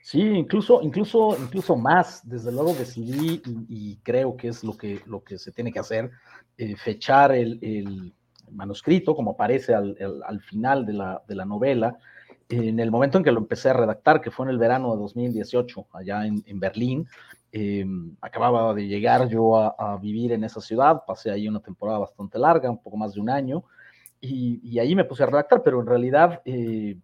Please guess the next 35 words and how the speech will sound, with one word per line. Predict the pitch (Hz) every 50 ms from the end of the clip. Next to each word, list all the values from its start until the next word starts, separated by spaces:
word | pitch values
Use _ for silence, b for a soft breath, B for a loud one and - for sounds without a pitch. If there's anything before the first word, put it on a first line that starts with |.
| _ _ _
pues, | - 123 104
ya | 113 147
tenía, | 143 - 135 123 123 127 127 131 135 135 139 147 - -
eh, | - 120 113 110 107 104 98 92
la | 101 98
idea, | 92 101 98 120 123 127 127 113 104 - _ _ _
digamos, | 95 92 95 98 101 104 101 101 98 - - -
base | 107 104 107 - - 104
de | 98 92
la | 92 92
novela, | 101 101 104 117 120 120 120 120 - - B B B B B B B
y | _ 117
había | 120 113 120 127 127 131 135
ido | 135 131 123 131 131 131 135 135 131 _ _
tomando | - 110 110 120 123 131 131 131 123 117 113 110
a |
lo | 104 104 104
largo | 113 117 120 113 117
del | 110 107
tiempo | - 120 117 117 117
muchas | 110 120 123 123 - 113 101
notas. | 110 127 139 147 - - 110 117 - - _ _ _ _ _
Eh, | - 113 117 110 104 101 101 98 95 95 92 - b b b b b b b b _
desde | - 107 127 120 120 127
luego, | 131 135 139 131 147 160 165 165 - - - _
eh, | - - - - - - - - 110
es, | 135 - - -
es | 143 120
muy | 143 143 147
diferente | 135 127 123 - 120 120 139 147 156 151 - 127
tener | - - 117 123 123 123
un | 135 127
proyecto | 127 - 113 107 107 127 127 127 - - 151 143 139
a, | 120 110 110 - -
a, | 104 104 104 98 95 95 92 92 90